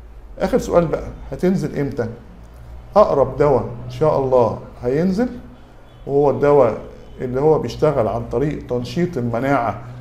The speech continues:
ضد الفيروس. الدواء ده ابتدى يخ-، يوصل لمراحل متقدمة جدًا، وغالبًا الدواء ده مش هيبقى لوحده، هيبقى يستعمل مع الأدوية اللي احنا بنستعملها دلوقتي، الاتنين مع بعض في كبسولة واحدة.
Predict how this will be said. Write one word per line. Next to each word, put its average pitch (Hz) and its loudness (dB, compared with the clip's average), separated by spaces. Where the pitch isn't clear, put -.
ضد 143 0
الفيروس. 147 4
الدواء 147 0
ده 151 4
ابتدى 151 0
يخ-، 143 -4
يوصل 143 -2
لمراحل 120 2
متقدمة 120 -2
جدًا، 156 -2
وغالبًا 143 2
الدواء 147 2
ده 143 0
مش - -4
هيبقى 151 2
لوحده، 156 0
هيبقى 147 0
يستعمل 185 2
مع 139 2
الأدوية 151 0
اللي 143 -6
احنا 156 -4
بنستعملها 147 -2
دلوقتي، 131 -2
الاتنين 160 -2
مع 123 2
بعض 113 0
في - -8
كبسولة 147 2
واحدة. 170 2